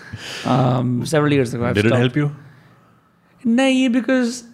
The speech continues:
Speaker 1: I mean, it's good to know all that. Like, I even went to a past life regression therapy seminar
Speaker 2: हाँ.
Speaker 1: when I was seventeen in ये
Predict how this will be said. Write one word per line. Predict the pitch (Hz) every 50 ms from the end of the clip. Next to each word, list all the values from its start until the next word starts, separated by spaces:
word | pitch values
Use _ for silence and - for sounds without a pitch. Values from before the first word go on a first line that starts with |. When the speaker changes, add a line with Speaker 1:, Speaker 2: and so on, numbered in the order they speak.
| - _ -
Speaker 1:
I | 185
mean, | 202 214 220 220 214 214
it's | 214 190 160 165
good | 156 - 180 196 190 190 185 190
to | 208 185
know | 175 175 175
all | 180 170 165 165 160
that. | 147 151 147 147
Like, | 151 147 139
I | 151
even | 151 156 165
went | 160 160 160
to |
a | 160 151
past | - 151 147 151 147 - -
life | 147 147 143 139 135
regression | 143 131 135 135 127 - 151 147 135
therapy | 139 139 131 127 127 143
seminar | 127 - 143 127 - 127 131 131
Speaker 2:
हाँ. | 131
Speaker 1:
when | 131 131
I | 131
was | 131 127
seventeen | - - 135 131 131 135 135 135 139 131 127
in | 127 123 123 123
ये | 123 127